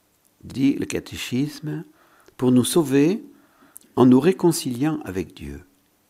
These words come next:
C'est Dieu qui nous a aimés et qui a envoyé son Fils en victime de propitiation pour nos péchés. Le Père a envoyé son Fils, le Sauveur du monde. Celui-là a paru pour ôter les péchés.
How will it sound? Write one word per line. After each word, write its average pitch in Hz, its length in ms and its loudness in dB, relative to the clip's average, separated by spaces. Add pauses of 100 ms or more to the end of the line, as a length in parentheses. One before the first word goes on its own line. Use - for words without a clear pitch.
(720)
C'est - 260 8
Dieu 180 280 2
qui 180 180 0
nous 135 220 2
a 117 120 -6
aimés 101 480 -4 (800)
et 113 120 0
qui 165 180 4
a 165 100 2
envoyé 175 420 4
son 151 240 -2
Fils - 360 -8
en 131 80 -2
victime 147 440 -4
de 117 80 -2
propitiation 135 880 -4
pour 101 160 -10
nos 92 100 -6
péchés. 90 560 -14 (960)
Le 139 100 10
Père 175 320 2
a 151 40 4
envoyé 170 360 4
son 151 220 -2
Fils, 202 420 -6
le 127 80 0
Sauveur 151 460 -4
du 107 140 -6
monde. 85 380 -8 (960)
Celui-là 156 500 4
a 107 120 -4
paru 117 480 -4
pour - 380 -10
ôter 127 360 -4
les - 100 -10
péchés. - 500 -16